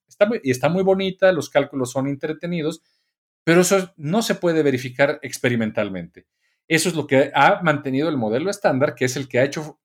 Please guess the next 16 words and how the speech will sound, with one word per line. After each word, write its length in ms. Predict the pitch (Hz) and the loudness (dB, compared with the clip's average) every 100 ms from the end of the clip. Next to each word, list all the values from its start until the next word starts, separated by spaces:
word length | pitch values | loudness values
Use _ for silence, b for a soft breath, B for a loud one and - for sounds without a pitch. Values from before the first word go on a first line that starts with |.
| _ | _
explicar 580 | 117 - - 113 - 156 | -20 -20 -12 -10 0 0
esta, 500 | 190 185 175 131 120 | 0 -2 -2 2 2
ha 80 | 123 | 0
podido 340 | 135 147 151 156 | -2 0 0 -2
ex-, 260 | - - _ _ _ 120 | -4 -18 _ _ _ _
realizar 680 | 123 113 110 107 - 180 233 | -4 -2 -4 -4 -2 0 0
las 160 | 214 | -6
explicaciones 680 | - - 127 127 117 127 127 | -8 -10 -8 -8 -6 -6 -8
que 100 | 117 | -10
nos 180 | 104 143 | -10 -8
has 100 | 135 | -6
compartido 540 | 156 143 151 160 160 | -8 -6 -6 -4 -4
el 100 | 151 | -2
día 180 | 156 156 | 0 0
de 100 | 151 | 0
hoy 220 | 147 151 | -2 -4